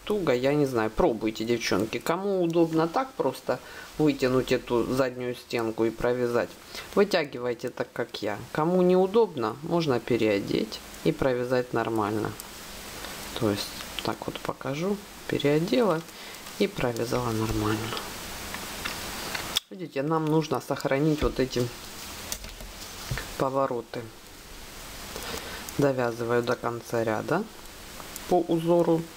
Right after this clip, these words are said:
В изнаночном ряду убавления я не делаю.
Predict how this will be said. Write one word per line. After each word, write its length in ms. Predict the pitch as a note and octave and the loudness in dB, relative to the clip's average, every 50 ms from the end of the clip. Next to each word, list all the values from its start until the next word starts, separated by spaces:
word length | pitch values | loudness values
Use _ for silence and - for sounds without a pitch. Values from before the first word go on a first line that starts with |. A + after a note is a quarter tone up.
| - - - - - - - - - - - - - - - - - - - - - - - - - - - - - - - - - - - - - - - - - - - - - - - - - - - - - - - - | -16 -16 -16 -16 -14 -14 -14 -14 -14 -12 -12 -12 -12 -12 -12 -12 -12 -12 -10 -10 -10 -10 -10 -10 -10 -8 -8 -8 -8 -8 -8 -8 -8 -8 -8 -8 -8 -10 -10 -10 -10 -10 -10 -10 -10 -10 -10 -8 -8 -8 -10 -10 -10 -12 -4 0
В 40 | C#3 | 2
изнаночном 840 | C3+ C#3 C3+ C3+ C3 B2+ C3 D3+ D#3 D3 - - - C#3 C#3 C#3 C#3 | 4 4 4 4 4 2 2 0 0 0 2 2 4 4 4 4 4
ряду 300 | B2+ C3 B2+ B2+ B2+ A#2+ | 4 2 2 2 0 -2
убавления 800 | A#2 A2+ A#2 A#2 A#2+ A#2 A#2+ B2 B2 A#2+ A#2 A#2 A#2 A#2 A2+ A2+ | -2 0 2 2 2 2 2 2 4 4 4 4 4 6 6 6
я 220 | A2+ A#2+ A#2+ A#2 | 6 6 4 4
не 180 | A#2 A#2 A#2 A#2 | 4 4 4 4
делаю. 640 | A2+ B2+ C#3 D#3+ F#3+ G#3+ A3 A#3 A3 G#3+ G#3 G#3 | 4 6 6 6 6 6 6 6 8 8 6 6